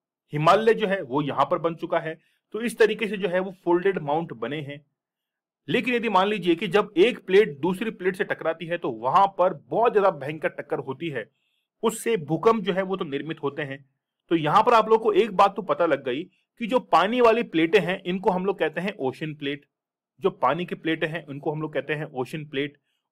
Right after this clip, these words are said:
और जो भूमि वाली लैंड जो प्लेट है इसको हम लोग कहते हैं कॉन्टिनेंटल प्लेट, ठीक है। जब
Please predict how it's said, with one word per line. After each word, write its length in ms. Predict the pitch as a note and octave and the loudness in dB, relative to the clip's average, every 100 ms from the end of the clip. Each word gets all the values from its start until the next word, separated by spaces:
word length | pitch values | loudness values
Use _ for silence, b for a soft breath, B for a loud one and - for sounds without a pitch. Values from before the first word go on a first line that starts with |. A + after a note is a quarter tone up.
| - | 4
और 180 | A3+ A3+ | 4 4
जो 140 | A#3 | 0
भूमि 300 | D#3 D#3+ G#3 | 0 -2 0
वाली 300 | A3+ F#3 E3 A#2 | 2 4 2 0
लैंड 460 | A#2+ D#3+ A3+ G#3+ - | 0 2 2 -2 -8
जो 140 | D3+ F#3 | -4 -2
प्लेट 300 | C#3+ E3 D#3+ | -2 -4 -4
है 160 | D#3 D#3+ | -10 -12
इसको 220 | D3+ F3 | -10 -8
हम 100 | D3 | -6
लोग 120 | D3+ | -6
कहते 220 | D3+ C3 D3 | -6 -6 -6
हैं 160 | D#3 | -8
कॉन्टिनेंटल 580 | D3 A#2 A#2+ C#3+ C#3+ D3 | -4 -6 -6 -10 -8 -10
प्लेट, 280 | C#3 C#3+ C#3+ _ _ _ _ _ _ _ _ _ _ _ _ _ _ _ _ _ _ _ _ _ _ _ _ _ | -8 -10 -10 _ _ _ _ _ _ _ _ _ _ _ _ _ _ _ _ _ _ _ _ _ _ _ _ _
ठीक 180 | E3+ F3 | -8 -4
है। 180 | E3 F#3 _ _ _ _ - | -6 -8 _ _ _ _ -6
जब 320 | C#3+ G#3+ G#3+ | 2 2 2